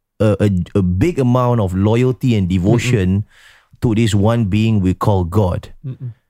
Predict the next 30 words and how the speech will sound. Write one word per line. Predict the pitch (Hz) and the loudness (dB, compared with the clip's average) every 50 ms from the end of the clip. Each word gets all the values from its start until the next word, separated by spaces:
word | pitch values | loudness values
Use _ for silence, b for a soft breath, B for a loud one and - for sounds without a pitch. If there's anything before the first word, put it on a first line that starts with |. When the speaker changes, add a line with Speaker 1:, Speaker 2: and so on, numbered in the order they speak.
| _ _ _ _ _ _ - | _ _ _ _ _ _ -2
Speaker 1:
And | 104 98 92 90 | -2 0 2 2
that | 127 131 | 2 2
is | 127 110 104 | 0 0 2
the | 101 101 | 2 2
reason | 101 107 107 104 110 120 110 107 101 | 2 2 2 2 2 2 2 2 2
why | 98 92 90 85 82 90 92 104 - - | 2 0 0 -2 -2 -4 -4 -6 -6 -4
we | - 101 107 98 - | -2 0 0 0 0
all | - 104 110 117 120 | 0 0 0 0 0
face | 117 - - - 135 120 107 101 - - - - _ _ - - | -2 -4 -6 -2 -2 0 0 -2 -4 -6 -8 -8 _ _ -20 -8
Kaabah | - - 101 - 101 98 104 87 80 80 92 101 107 - _ _ _ _ - | -4 -2 -2 0 0 0 0 0 0 -2 -2 -4 -6 -10 _ _ _ _ -4
bila | 101 104 98 95 | -2 0 0 0
kita | 92 101 101 98 | 0 0 0 0
tengah | 85 98 87 87 82 | 0 -2 -2 -2 -2
solat. | - 98 92 87 85 85 82 - - _ - - _ _ _ _ _ - | 0 0 0 0 0 -2 -4 -6 -8 _ -20 -20 _ _ _ _ _ -4
And | - 98 95 | -2 0 0
this | 95 107 113 | 2 2 2
is | 113 95 | 0 0
because | 98 98 92 - 107 104 90 87 | -2 -2 -2 0 0 0 0 -2
God | 85 98 104 110 - - | 0 0 0 0 -2 -2
told | 110 104 95 92 | -2 -2 0 0
us | 90 - - | -2 -2 -2
to | 98 | -2
do | 87 98 98 | 0 0 0
so. | 95 - - 92 82 82 90 98 - _ _ _ B B B B B B - | -2 0 -2 -2 -2 -2 -4 -6 -10 _ _ _ B B B B B B -2
And | 98 98 | 0 2
it's | 98 95 87 87 | 2 0 0 0
a | 98 90 | 0 0
way | 90 104 113 113 110 101 | 2 2 2 2 2 2
of | 90 87 - 101 | 0 0 -2 -2
us | 107 98 | -2 -2